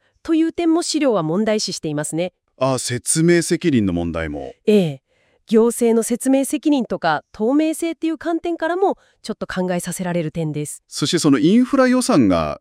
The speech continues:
Speaker 2: 削られる一方で、こう、対照的に膨れ上がってるのが役場の人件費の問題だと。
Speaker 1: はい。
Speaker 2: 資料によると、この十五年間で人件費が倍以上に増えてると。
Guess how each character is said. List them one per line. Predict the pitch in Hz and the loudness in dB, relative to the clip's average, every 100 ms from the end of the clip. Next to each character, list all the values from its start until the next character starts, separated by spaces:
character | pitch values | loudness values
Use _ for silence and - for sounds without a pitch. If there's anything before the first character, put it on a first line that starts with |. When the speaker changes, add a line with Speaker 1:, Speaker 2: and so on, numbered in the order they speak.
| _ _ _ _ _ | _ _ _ _ _
Speaker 2:
削 | - 123 208 | -8 -4 0
ら | 240 | 2
れ | 233 | 2
る | 220 | 0
一 | 170 156 | -4 -8
方 | - 208 | 0 4
で、 | 123 | 4
こ | 101 98 | 2 -2
う、 | 87 | -2
対 | 110 151 | -4 -4
照 | - 202 | 0 0
的 | 196 180 | 0 0
に | 170 | -2
膨 | - 160 | 0 0
れ | 165 | 2
上 | |
が | 165 | 0
っ | 165 | -2
て | 143 | -2
る | 90 | 0
の | 82 | -2
が | 82 65 - _ _ _ - | -2 -4 -8 _ _ _ -4
役 | 95 107 233 | -4 -2 -2
場 | 254 | 0
の | 240 | 0
人 | 104 131 269 | 0 0 0
件 | 285 285 | 4 2
費 | 226 | 4
の | 127 | 0
問 | 82 76 | 0 -4
題 | 73 | -6
だ | 69 67 | -8 -10
と。 | 64 - | -14 -16
Speaker 1:
は | - 240 | -2 0
い。 | 190 160 _ | 0 -4 _
Speaker 2:
資 | - 254 | -2 2
料 | 202 | 4
に | 110 | 4
よ | 107 | 2
る | 135 | 2
と、 | 107 82 - _ | 0 0 -4 _
こ | - | -4
の | 135 120 | -2 -2
十 | 98 156 220 | -2 -2 0
五 | 226 | 2
年 | 233 202 | 2 2
間 | 123 104 | 2 2
で | 92 | 0
人 | 82 170 233 | 0 0 0
件 | 247 220 | 0 0
費 | 160 | -2
が | 85 | -6
倍 | 65 95 180 240 | -2 0 2 2
以 | |
上 | 214 165 | 4 4
に | 95 | 2
増 | 85 | 0
え | 73 | -4
て | 76 | -6
る | |
と。 | 65 67 | -12 -18